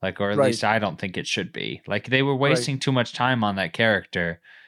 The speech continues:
Speaker 1: and I didn't think she brought a lot to the table or really did anything. There was, like, no character arc there.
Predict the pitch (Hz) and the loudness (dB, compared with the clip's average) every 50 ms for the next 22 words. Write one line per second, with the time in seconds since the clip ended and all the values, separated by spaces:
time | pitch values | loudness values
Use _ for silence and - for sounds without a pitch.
0 | _ - - 110 104 104 101 107 107 107 90 - 117 104 - - - 117 107 95 | _ -6 -2 0 0 2 2 0 -2 -2 -4 -6 -6 -6 -4 -2 -2 -2 -2 -2
1 | - 110 107 104 101 104 101 101 104 101 - - - - 90 98 90 - - 101 | 2 4 4 4 4 2 0 2 2 2 2 0 -4 -8 -8 -8 -8 -4 -2 -2
2 | 104 104 117 127 123 117 104 95 90 98 107 104 101 101 98 90 92 92 95 95 | -2 0 0 0 2 2 2 0 0 0 0 0 0 0 -4 -4 -4 -6 -4 -4
3 | 98 110 117 123 127 127 - 135 131 131 131 120 110 101 92 - - 98 92 90 | -2 -2 -2 -2 -2 -2 0 0 2 2 2 2 0 0 -2 -2 -4 -4 -4 -4
4 | 92 95 95 87 - 101 92 90 95 98 - - 117 117 117 123 123 120 - - | -4 -6 -6 -4 -2 -2 -2 -2 -2 -4 -4 -2 0 2 2 2 2 0 -4 -4
5 | 123 123 127 127 131 131 127 - | 0 2 4 4 4 2 0 -4